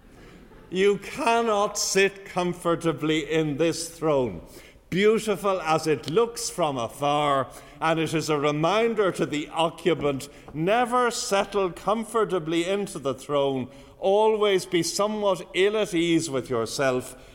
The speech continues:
and remember you may have to speak uncomfortable things to a disturbed world. So there was the perfect throne, saying something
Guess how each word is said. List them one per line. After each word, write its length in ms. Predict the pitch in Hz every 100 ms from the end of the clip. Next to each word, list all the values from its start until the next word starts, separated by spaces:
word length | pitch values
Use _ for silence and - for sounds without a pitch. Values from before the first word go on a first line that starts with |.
| -
and 220 | 151 147
remember 500 | 151 147 156 147 147
you 220 | 147 151
may 240 | 147 147 139
have 320 | 139 135 -
to 120 | 139
speak 520 | - - 160 131 - -
uncomfortable 1160 | - 151 151 - - 160 143 151 131 135 135 127
things 640 | - 143 127 113 110 - - -
to 200 | - 156
a 60 | 131
disturbed 840 | 131 135 - - 143 131 127 110 113
world. 640 | 113 117 110 92 80 - - - - - - - - - - - - -
So 300 | - 220 226
there 480 | 156 196 226 240 220
was 440 | 175 185 180 -
the 120 | 143
perfect 560 | 123 208 240 233 175 123
throne, 560 | - 139 143 143 131 - - - -
saying 560 | - 202 226 254 240
something 800 | 220 - 220 226 226 202 135 120